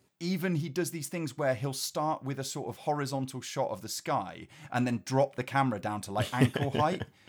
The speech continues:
Speaker 1: And it gives you that, like, um, like when you come over the crest of a hill and your stomach turns when you're in a car,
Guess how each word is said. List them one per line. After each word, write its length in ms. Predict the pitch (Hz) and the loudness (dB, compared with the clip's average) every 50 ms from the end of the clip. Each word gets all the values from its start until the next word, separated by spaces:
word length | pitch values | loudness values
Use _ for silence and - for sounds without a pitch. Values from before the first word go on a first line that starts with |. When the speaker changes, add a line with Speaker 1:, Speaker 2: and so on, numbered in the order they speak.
| - - - - 160 | -20 -8 -2 2 2
Speaker 1:
And 80 | 156 | 2
it 140 | 160 - 127 | 2 2 2
gives 240 | 175 180 160 143 190 | 2 2 2 2 2
you 100 | 190 170 | 2 4
that, 280 | 160 156 156 - - | 6 6 4 4 2
like, 380 | 143 139 131 127 127 123 - 127 | 4 4 6 4 4 2 2 2
um, 160 | 123 120 120 127 | 2 2 4 4
like 180 | 139 - - | 4 4 6
when 120 | 147 165 165 | 4 4 4
you 120 | 160 160 | 2 0
come 260 | 135 139 165 165 151 139 | 2 2 2 4 4 4
over 200 | 147 147 135 131 | 4 4 4 2
the 80 | 131 | 2
crest 260 | - - 156 139 - | 4 4 2 2 2
of 60 | 139 127 | 2 0
a 60 | 123 | 2
hill 420 | 95 120 135 143 160 185 190 180 - | 2 4 4 4 4 2 2 0 0
and 140 | 120 120 | 2 2
your 100 | 120 117 | 2 2
stomach 400 | - - - 147 139 143 147 - | 2 2 4 4 4 4 2 0
turns 340 | - - 156 160 175 185 175 | 0 0 2 2 2 2 0
when 120 | 160 151 131 | 2 2 2
you're 80 | 127 | 2
in 40 | 117 | 2
a 60 | 110 | 0
car, 380 | - - 127 131 143 170 190 | 0 2 4 6 6 6 4